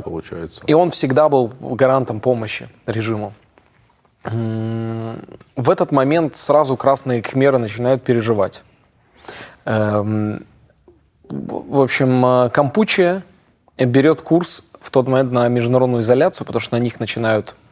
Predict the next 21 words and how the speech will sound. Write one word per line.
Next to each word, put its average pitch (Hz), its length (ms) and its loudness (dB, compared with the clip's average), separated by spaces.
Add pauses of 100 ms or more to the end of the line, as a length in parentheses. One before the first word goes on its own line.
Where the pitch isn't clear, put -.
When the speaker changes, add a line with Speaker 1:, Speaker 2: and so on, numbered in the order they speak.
(240)
Speaker 2:
в - 40 -20
тот 113 160 -2
момент, 104 460 -4 (160)
ну, 110 180 -4
все - 240 -6
как-то - 300 -2
влиять, 123 400 0
и - 20 0
они 104 120 -2
такие: - 300 -6 (460)
«Ни 165 120 2
с - 140 -4
кем 202 300 2
не 196 80 4
общаемся 202 600 0
больше». 156 600 2 (800)
И 120 720 4 (420)
они, 139 440 2 (280)
э, 104 800 -8 (440)
начинают 147 520 2
возрождать, 120 680 2